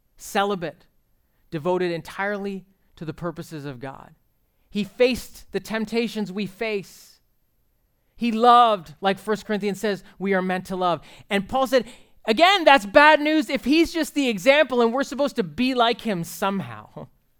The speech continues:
<laughs> Paul says, actually, no, when Jesus came in, he fulfilled all of the requirements of God's design,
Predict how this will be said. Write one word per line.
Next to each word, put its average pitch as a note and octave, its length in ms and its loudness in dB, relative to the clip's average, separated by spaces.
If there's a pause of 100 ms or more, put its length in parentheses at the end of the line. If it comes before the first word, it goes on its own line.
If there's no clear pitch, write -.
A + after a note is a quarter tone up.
(200)
<laughs> - 540 -20
Paul G#3+ 140 0
says, G#3 180 -4
actually, A3 300 -2
no, G#3+ 100 0
when F3 300 -4
Jesus C4+ 400 -8
came B3 340 -4
in, D#3+ 440 -6 (360)
he C#4+ 180 2
fulfilled B3 540 2
all A#3+ 340 2
of C4 100 -2
the C#4+ 100 -2
requirements A3 880 0
of C#3+ 200 -6
God's D3+ 320 -2
design, B2 540 -10